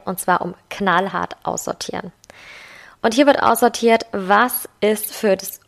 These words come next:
eben genannte, also um die Umsätze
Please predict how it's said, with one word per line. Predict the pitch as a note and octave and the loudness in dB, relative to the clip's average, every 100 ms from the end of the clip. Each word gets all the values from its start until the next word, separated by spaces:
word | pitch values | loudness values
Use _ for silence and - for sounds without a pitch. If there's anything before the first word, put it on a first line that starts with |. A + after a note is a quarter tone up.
| _ - | _ 2
eben | D#4 F4 | 2 4
genannte, | D#4+ C#4+ G#3 F#3 F3 - - F3+ _ _ _ _ _ _ _ _ - | 2 2 0 -2 -6 -10 -12 -16 _ _ _ _ _ _ _ _ 0
also | A3 G3 F3 F3 - | 2 2 0 -4 -4
um | G3+ | -4
die | G3 - | -4 0
Umsätze | D#4 E4 C4+ B3+ - B3 A#3+ | 2 4 2 2 2 2 2